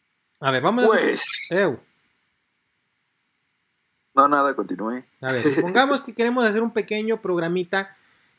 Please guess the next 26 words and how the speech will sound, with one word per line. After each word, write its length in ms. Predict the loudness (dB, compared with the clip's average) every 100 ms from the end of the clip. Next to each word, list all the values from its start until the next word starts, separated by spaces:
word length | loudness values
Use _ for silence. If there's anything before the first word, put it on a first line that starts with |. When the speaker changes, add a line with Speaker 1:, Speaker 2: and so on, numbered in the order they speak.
| _
Speaker 1:
que 140 | 0 2
nos 220 | 2 -2
cargue, 480 | 2 4 4 4 0
por 200 | 0 -2
ejemplo, 540 | -2 -6 -2 -2 -2
al, 520 | -2 -2 -2 -4 -6
al 140 | -8 -8
re-, 200 | -8 -6
a 40 |
los 120 | -4
registros 340 | -4 -6 -2 0
de 80 |
propósito 440 | 0 -2 -4 -4 -6
en 80 | -4
general, 240 | -2 -4
que 100 | -6
sería 260 | -6 -4 -2
A 100 | -2
X, 360 | -2 -4 -10
B 160 | -4 -4
X, 240 | -4 -8
C 140 | -6 -6
X 240 | -6 -10
y 60 | -4
D 180 | -2
X, 300 | -2 -4 -14